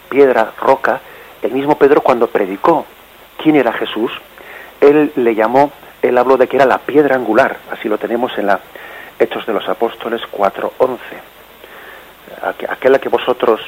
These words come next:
rechazasteis, Dios lo ha constituido piedra angular. Es decir, aquí hay un don muy grande de Cristo a su iglesia,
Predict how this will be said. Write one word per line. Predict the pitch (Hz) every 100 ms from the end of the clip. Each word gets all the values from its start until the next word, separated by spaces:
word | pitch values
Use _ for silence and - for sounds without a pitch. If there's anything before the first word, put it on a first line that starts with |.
| - - - - - - - - -
rechazasteis, | - 101 - 104 98 - 156 170 -
Dios | 104 120 160 -
lo | 117
ha | -
constituido | 123 - 117 117 147 160 - -
piedra | 117 147 127
angular. | 113 95 87 - - - - - - - - - - -
Es | 170
decir, | 175 - 98 - - - - - -
aquí | 117
hay | 170
un | 170 135
don | 131 127 113
muy | 113 117
grande | 123 117 107 101
de | 95
Cristo | - 113 95 - 113 104
a | -
su | - 101
iglesia, | 95 92 - 87